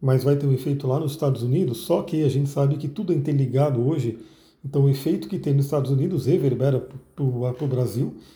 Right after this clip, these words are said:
independente da gente ver o eclipse ou não, mas é mais ou menos essa questão, né? Então, se você não sai de casa, se você não se expõe ao eclipse, teoricamente você estaria,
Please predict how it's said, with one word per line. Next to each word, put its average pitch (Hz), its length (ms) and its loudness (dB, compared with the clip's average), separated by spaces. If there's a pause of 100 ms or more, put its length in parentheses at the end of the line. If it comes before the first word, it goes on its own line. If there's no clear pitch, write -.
(140)
independente 139 560 0
da 143 80 2
gente 139 240 2
ver 123 120 0
o 127 80 2
eclipse 139 360 -2
ou 175 60 -2
não, 160 260 -2 (440)
mas 165 160 2
é 185 40 2
mais 185 180 2
ou 180 60 2
menos 202 280 0
essa 220 260 -4
questão, 208 380 -2
né? 135 100 4
Então, 151 280 -2 (280)
se - 140 -10
você 147 300 2
não 190 200 0
sai 160 220 0
de 139 120 -6
casa, 156 400 -2
se 143 120 -6
você 147 460 -2 (260)
não 151 140 -2
se 180 120 -2
expõe 214 460 0
ao 160 140 2
eclipse, 170 640 -2 (220)
teoricamente 147 600 2
você 143 200 -4
estaria, 127 640 0